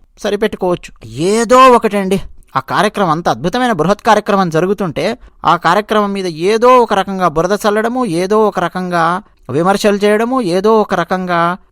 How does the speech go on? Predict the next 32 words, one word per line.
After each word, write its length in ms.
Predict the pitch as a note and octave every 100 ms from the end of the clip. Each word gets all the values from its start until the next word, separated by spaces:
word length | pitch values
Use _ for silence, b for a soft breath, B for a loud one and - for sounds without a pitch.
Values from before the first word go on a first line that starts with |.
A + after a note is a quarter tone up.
| -
మసిపూసే 580 | G#2+ C#3 - G3 G#3+ G#3
ప్రయత్నం 500 | G#3 G3 G3+ G#3+ G#3
చేయడము, 320 | G#3+ A3 B3+
ఏదో 360 | A3 D#3+ G3+ A#3
ఒక 180 | G#3+ F#3+
రకంగా 640 | F3 G3+ F#3+ F#3 F3+ F#3 - _ -
అహంభావాన్ని 560 | C#3+ F3 G3 G3+ G3+ G3+
ప్రదర్శించడం 640 | G3 G3 G3 G3+ G3 G3
కావచ్చు, 400 | G3 G3+ G3+ A3+ -
ఏదో 300 | E3 A3 B3
ఒక 180 | A3 G3
రకంగా 460 | F#3 F#3 F#3 F#3
రాజకీయపరమైనటువంటి 1080 | E3 D3+ F#3 G3 F#3+ F3+ F#3+ F#3+ G3 F#3+ F#3+
కారణాలు 360 | F#3+ F#3+ F#3+ F#3+
ప్రదర్శించడం 540 | G3 F#3+ G3+ G3 G#3
కావచ్చు, 260 | G#3 A3 -
whatever 480 | C#3 G#3+ C4 A#3+ G3+
it 80 | F3+
is, 160 | A2+ - _ -
వెళ్లకుండా 460 | C3 G#3 B3+ C4+ A#3+
ఉండే 160 | G#3
ప్రయత్నం 480 | G#3 F#3 F3+ F3+ G#3
చేయడం 240 | E3+ D#3+ D3+
అండి. 200 | F2 - - D#3+
పైగా 240 | G#3 C4+
కొంతమంది 840 | B3+ A3 G3+ G#3+ A#3+ G#3 G#3+ A#3+ - _ _ -
వెళ్ళకపోయినటువంటి 1160 | C#3 F#3+ A3+ A3 G#3+ G#3 G3+ G3 F#3+ F#3+ F3+
వాళ్ళు, 540 | F3 G3 A3 F#3 G#3 B3 _ -
సరే 160 | A#3 A#3
మౌనంగా, 460 | G#3 G3+ G#3+ G#3
"అయ్యా, 220 | G#3 G#3 F#3+
నేను 320 | F#3+ F#3